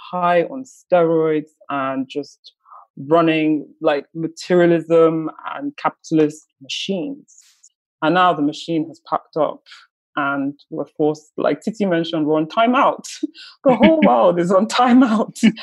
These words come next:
Speaker 1: we're forced to reflect, what did we do wrong? Why are we
Speaker 2: Mm.
Speaker 1: here?
Speaker 2: We're
Speaker 1: We're
Speaker 2: grounded.
Speaker 1: here because I,
Speaker 2: We're
Speaker 1: we're
Speaker 2: grounded.
Speaker 1: grounded. We're
Speaker 2: <laughs>
Speaker 1: literally
Speaker 2: We're grounded.
Speaker 1: grounded. We failed the people. We failed to prioritize what mattered. We prioritized what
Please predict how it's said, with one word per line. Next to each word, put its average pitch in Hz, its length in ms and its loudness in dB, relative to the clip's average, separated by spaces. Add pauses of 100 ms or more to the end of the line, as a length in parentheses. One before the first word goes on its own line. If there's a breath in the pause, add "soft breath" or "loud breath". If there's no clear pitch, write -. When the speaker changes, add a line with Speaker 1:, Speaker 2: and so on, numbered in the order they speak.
(320 loud breath)
Speaker 1:
we're 240 160 2
forced 381 220 4
to 262 60 6
reflect, 247 580 2
what 254 200 2
did 208 140 4
we 226 140 2
do 202 180 2
wrong? 190 540 4 (100)
Why 294 340 2
are 220 140 4
we 220 220 -2
Speaker 2:
Mm. 185 200 -2
Speaker 1:
here? 330 300 4 (1000 soft breath)
Speaker 2:
We're 185 80 4
Speaker 1:
We're 208 120 4
Speaker 2:
grounded. 185 320 4
Speaker 1:
here 165 100 0
because 175 440 0
I, 160 100 4 (520)
Speaker 2:
We're 294 100 6
Speaker 1:
we're 320 60 6
Speaker 2:
grounded. 302 640 4
Speaker 1:
grounded. - 20 -
We're 285 120 2
Speaker 2:
<laughs> 320 120 2
Speaker 1:
literally 233 440 4
Speaker 2:
We're 233 40 2
grounded. 196 280 2
Speaker 1:
grounded. 214 640 2 (520)
We 285 140 6
failed 359 380 4
the 294 100 4
people. 226 680 4 (460)
We 233 160 4
failed 269 320 2
to 214 60 4
prioritize 208 680 2
what 180 160 0
mattered. 165 440 -2
We 151 80 -2
prioritized 160 580 2
what 135 140 -10